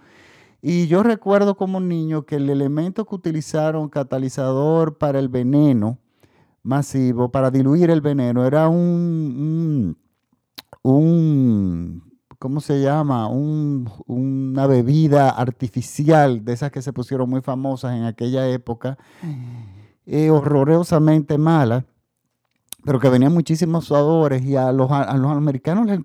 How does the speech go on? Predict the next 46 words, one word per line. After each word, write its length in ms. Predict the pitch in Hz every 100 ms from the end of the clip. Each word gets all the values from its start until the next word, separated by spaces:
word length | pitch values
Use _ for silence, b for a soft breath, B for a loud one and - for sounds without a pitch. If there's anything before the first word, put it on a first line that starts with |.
| - 143
les 100 | 147
gustó, 380 | 135 - 180 175
les 120 | 135
gustaba 280 | 127 - 190
muchísimo. 480 | 175 - 143 117 110
En 100 | 117
aquella 300 | 147 185 175
época 320 | 185 196 170
todo 240 | 147 170 180
el 60 |
mundo 260 | 165 170 175
y 40 |
todos 220 | 143 147 175
los 140 | 151
niños 400 | 151 170 165 135
eran 240 | 143 151
esa 240 | 147 151 151
bebida, 400 | 143 131 127 107
esa 160 | -
bebida, 380 | 120 120 120 110
esa 160 | 110 104
bebida. 340 | 87 85 90
No 180 | 110 143
voy 120 | 151
a 20 |
decir 240 | 151 151 160
el 100 | 175
nombre 240 | 151 151
porque 280 | 139 - 160
no 120 | 123
quiero 200 | - 123
tampoco 560 | 117 110 120 120 - 117 B B B B B -
hacerle 400 | 135 123 147 147
daño 240 | 151 151
a 60 | 151
la 100 | 156
marca. 460 | 160 127 113 135 b b b b b b
Y, 40 |
pero 240 | 131 185 196
recuerdo 600 | 196 190 226 233 226 -
que 200 | 180 170
a 120 | 160
partir 520 | 170 160 - 202 240
desde 260 | 233 208 190
ese 160 | 180
momento, 760 | 180 170 160 131 110 104 117 -